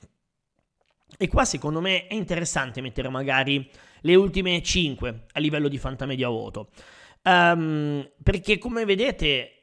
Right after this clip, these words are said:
nella Roma, ragazzi, tolto Dybala, giocatori in verde non ce ne sono, eh, nelle ultime cinque. E se andiamo a vedere la fantamedia generale,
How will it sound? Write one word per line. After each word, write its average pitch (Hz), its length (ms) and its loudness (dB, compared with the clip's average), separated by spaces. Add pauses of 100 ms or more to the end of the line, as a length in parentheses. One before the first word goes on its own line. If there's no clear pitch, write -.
(180)
nella 147 280 -4
Roma, 135 480 -6
ragazzi, 123 680 -8 (200)
tolto 151 280 -2
Dybala, 131 600 -4 (1200)
giocatori 143 460 -2
in 135 80 -2
verde 143 280 2
non 110 140 -6
ce - 100 -8
ne 117 120 -6
sono, 113 340 2 (680)
eh, 139 200 -6
nelle 160 200 2
ultime 139 280 0
cinque. 113 560 -4
E 175 100 2
se 165 140 2
andiamo 170 380 6
a 147 40 6
vedere 143 380 4
la 113 160 -6
fantamedia 147 580 -6
generale, 156 920 0